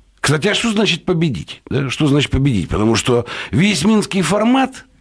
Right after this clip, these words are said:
это наш формат, это наш проект. Ну, Путин объявил с самого начала, год назад, как только началась заваруха, у нас есть две цели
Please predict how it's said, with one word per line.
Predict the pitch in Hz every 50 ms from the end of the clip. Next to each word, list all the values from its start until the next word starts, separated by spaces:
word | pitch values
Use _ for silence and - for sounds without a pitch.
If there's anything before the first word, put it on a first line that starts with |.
| _ -
это | - 165 - 170 175
наш | 170 165 175 190 190 175 -
формат, | - - - 165 160 156 156 123 - - - - - _ - - _ _ _
это | - 101 101 135 139
наш | 156 170 170 151 131 -
проект. | - - 160 165 156 120 82 - - - - - _ - - - - - - - -
Ну, | - 95 110 107 98 90
Путин | - 160 185 190 - 202 196
объявил | 202 185 170 180 185 190 196 196 185
с | - -
самого | - 190 185 185 185 180 180 175
начала, | 175 180 175 - - 240 240 196 135 101 82 78 - - - - - - - -
год | 85 101 123 160 180 175 -
назад, | 147 170 180 165 185 220 185 - -
как | - 104 90
только | - 127 127 113 -
началась | 131 131 135 - - 151 156 147 135
заваруха, | 120 113 117 139 151 165 185 190 185 - - - - - - - - - - - - - - - - -
у | - 98
нас | 110 120 135 143 117 -
есть | 131 143 147 143 131 - - - - - -
две | 104 104 107 123 139 151
цели | 135 - - 202 180 - 80 73 -